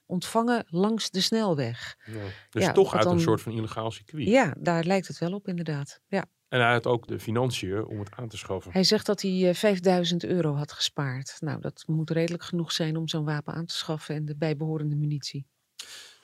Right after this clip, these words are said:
Speaker 2: Dat hij naar de Alblasserdam ging, naar die zorgboerderij, dat had te maken met dat hij daar nog een verleden had. Weten we iets over de, het slachtoffer, de zestigjarige schoenmaker uit, uit Vlissingen, of hij die wel eens eerder had gezien?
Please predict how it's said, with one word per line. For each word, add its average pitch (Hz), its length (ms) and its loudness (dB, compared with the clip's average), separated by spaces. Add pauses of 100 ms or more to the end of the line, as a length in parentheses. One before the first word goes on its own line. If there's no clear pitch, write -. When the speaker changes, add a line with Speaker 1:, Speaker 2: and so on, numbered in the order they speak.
(460)
Speaker 2:
Dat 123 240 -2
hij 117 100 2
naar 113 180 2
de 110 100 0
Alblasserdam 113 600 -2
ging, 110 140 -8
naar 95 100 -4
die 90 100 -10
zorgboerderij, 98 640 -2
dat 104 300 -6
had 110 160 -6
te 107 100 -12
maken 104 340 -4
met 107 120 -6
dat 101 140 -8
hij 110 100 -8
daar 98 200 -4
nog 101 200 -10
een 90 160 -14
verleden 107 420 0
had. 90 220 -8 (520)
Weten 135 340 2
we 147 60 -4
iets 165 200 -4
over 127 300 2
de, 113 320 2
het 107 120 -4
slachtoffer, 120 560 0
de 110 340 0
zestigjarige 107 580 -2
schoenmaker 110 580 -4
uit, 101 260 -6
uit 107 220 -8
Vlissingen, 113 460 -2
of 104 160 -8
hij 107 120 -14
die 107 140 -8
wel 104 120 -2
eens 98 140 -6
eerder 104 260 -6
had 87 140 -12
gezien? 143 300 -12